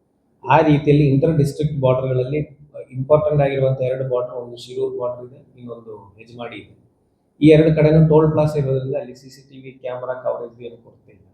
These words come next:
ಅದಲ್ಲದೆ ನಾವು ಹತ್ತು ಅಡಿಷನಲ್ ಪಾಯಿಂಟ್ಸ್ ಐಡೆಂಟಿಫೈ ಮಾಡಿ ಅದರಲ್ಲೂ ಏಳು ಗಡಿ ಪ್ರದೇಶಗಳು ಐಡೆಂಟಿಫೈ ಮಾಡಿದ್ವಿ.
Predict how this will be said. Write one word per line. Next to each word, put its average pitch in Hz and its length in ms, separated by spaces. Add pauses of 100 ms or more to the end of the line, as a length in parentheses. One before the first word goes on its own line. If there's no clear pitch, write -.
(1300)
ಅದಲ್ಲದೆ 143 420
ನಾವು 135 300
ಹತ್ತು 147 440
ಅಡಿಷನಲ್ 135 520
ಪಾಯಿಂಟ್ಸ್ 123 280
ಐಡೆಂಟಿಫೈ 120 400
ಮಾಡಿ 120 180
ಅದರಲ್ಲೂ 127 540
ಏಳು 131 300
ಗಡಿ 120 400
ಪ್ರದೇಶಗಳು 113 680
ಐಡೆಂಟಿಫೈ 113 340
ಮಾಡಿದ್ವಿ. - 160